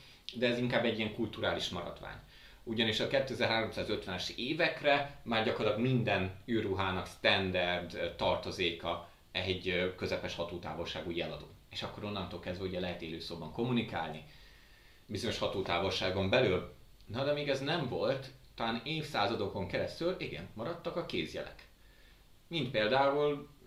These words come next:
és a, a sorozatban számos lá-, ö, látványos példát kaphatunk, köszönöm, az igen, kérdés,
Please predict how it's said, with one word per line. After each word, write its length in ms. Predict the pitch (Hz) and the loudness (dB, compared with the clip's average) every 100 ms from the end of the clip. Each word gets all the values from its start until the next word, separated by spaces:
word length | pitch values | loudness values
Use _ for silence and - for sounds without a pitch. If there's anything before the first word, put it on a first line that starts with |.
| - | -14
és 180 | - - | -8 -6
a, 200 | - - | -4 -4
a 60 | |
sorozatban 520 | - 135 101 95 92 | -2 -2 0 0 0
számos 420 | 92 117 92 92 - | -2 -2 -2 -2 0
lá-, 300 | 95 87 - | 0 0 -2
ö, 40 | |
látványos 680 | 104 98 98 90 - 95 80 | 0 2 4 2 0 -4 -6
példát 400 | - - - - | -4 -4 -4 -4
kaphatunk, 560 | - 165 135 123 110 107 - - - - | 0 2 2 0 -2 -4 -12 -20 -20 -4
köszönöm, 600 | - 165 143 123 110 104 - - - - - - - - | 0 2 2 2 2 0 -4 -16 -20 -20 -20 -20 -20 -16
az 260 | - - - | -10 -8 -6
igen, 480 | 135 123 104 95 - - - | 0 2 4 0 -6 -14 -8
kérdés, 720 | - 135 120 113 98 92 - | 0 2 4 4 4 4 0